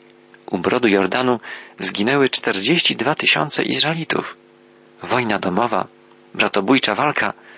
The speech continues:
to wielka tragedia. Jak się rozpoczęła ta walka? Od niezadowolenia Efraimitów, od ich zazdrosnego spoglądania na Jeftego i na Gileadczyków. Jakże niszcząca i tragiczna w skutkach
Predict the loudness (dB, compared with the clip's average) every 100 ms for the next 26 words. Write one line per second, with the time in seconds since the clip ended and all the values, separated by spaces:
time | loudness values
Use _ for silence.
0 | -20 -20 -14 -4 -4 0 0 0 -4 -4
1 | -2 -2 -2 -4 -6 -14 -20 -20 -20 -20
2 | -18 -8 -2 0 0 0 0 -2 -2 0
3 | 0 0 -2 -2 0 -2 -4 -8 -20 -20
4 | -20 -20 -20 -6 -2 0 2 2 2 2
5 | 2 0 -2 -2 -2 0 0 0 -4 -6
6 | -20 -20 -20 -20 -20 -12 -6 -2 0 0
7 | 0 0 0 0 -2 -2 -2 -2 0 -2
8 | -2 0 0 2 0 0 -2 -2 -4 -6
9 | -16 -16 -8 -2 0 0 0 0 0 0
10 | -2 -2 -6 -8 -20 -20 -20 -20 _ -6
11 | -4 -2 0 0 2 2 2 2 0 0
12 | -2 -2 -2 -2 -2 -2 0 0 0 0
13 | 0 -4